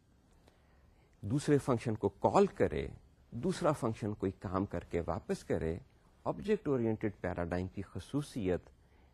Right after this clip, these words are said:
نیچرل سچویشنز کو ممک کرتے ہوئے ایک آبجیکٹ دوسرے آبجیکٹ سے کہے گا کہ مجھے یہ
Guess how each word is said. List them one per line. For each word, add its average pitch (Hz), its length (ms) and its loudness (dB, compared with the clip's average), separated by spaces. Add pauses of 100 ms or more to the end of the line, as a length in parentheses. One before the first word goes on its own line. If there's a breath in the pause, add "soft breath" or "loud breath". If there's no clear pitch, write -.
نیچرل 175 720 2 (360)
سچویشنز 131 840 4
کو 92 200 0
ممک 117 560 2
کرتے 92 340 0
ہوئے 82 340 0 (420 soft breath)
ایک 196 300 4
آبجیکٹ 123 340 -2
دوسرے 156 400 -2
آبجیکٹ 110 420 -2
سے - 140 -6 (100)
کہے 127 280 -2
گا 117 120 2
کہ 120 120 -4
مجھے 95 320 -2
یہ 107 260 -2